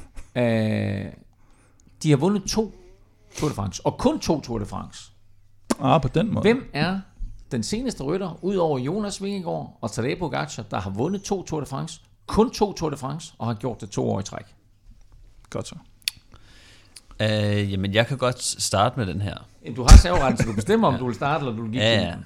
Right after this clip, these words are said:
Speaker 3: ja. Ja, jamen, det er så et spørgsmål om, øh, hvad hedder det, øhm, det er et spørgsmål, om den står, eller om den ikke står. Det er
Speaker 1: Jamen,
Speaker 3: jo
Speaker 1: det gør
Speaker 3: det.
Speaker 1: den,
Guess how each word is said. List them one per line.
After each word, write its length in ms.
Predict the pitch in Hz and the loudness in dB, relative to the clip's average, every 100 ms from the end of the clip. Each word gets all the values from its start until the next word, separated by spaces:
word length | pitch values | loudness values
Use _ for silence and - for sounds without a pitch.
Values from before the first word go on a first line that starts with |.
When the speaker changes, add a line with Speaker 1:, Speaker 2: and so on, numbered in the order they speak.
| - - | -18 -6
Speaker 3:
ja. 60 | 107 | -2
Ja, 80 | 104 | 0
jamen, 160 | 101 | 0
det 60 | 120 | 2
er 40 | |
så 120 | 117 131 | 2 0
et 40 | |
spørgsmål 480 | - 113 - 131 104 | 2 2 2 -2 0
om, 260 | 92 90 | 0 0
øh, 880 | 90 87 87 87 85 85 85 85 82 87 | 0 0 -2 -2 -4 -4 -6 -6 -8 -6
hvad 140 | 90 | -4
hedder 260 | 85 90 85 | -2 -2 -2
det, 280 | 87 82 82 | -4 -4 -4
øhm, 300 | 80 80 90 - _ - | -6 -8 -10 -18 _ -10
det 60 | - | -2
er 40 | |
et 60 | 101 | 0
spørgsmål, 380 | - 120 156 131 | 2 0 0 -6
om 60 | |
den 100 | 95 | -4
står, 420 | - - 113 87 | -4 0 -2 -2
eller 120 | 101 90 | -4 -2
om 60 | |
den 100 | 95 | -2
ikke 180 | 113 - | -4 -4
står. 360 | - - - - - | -8 -8 -10 -14 -2
Det 60 | |
er 40 | 104 | 0
Speaker 1:
Jamen, 100 | 190 | 2
Speaker 3:
jo 0 | |
Speaker 1:
det 80 | 185 | 4
gør 100 | 165 | 4
Speaker 3:
det. 80 | |
Speaker 1:
den, 160 | 127 | 2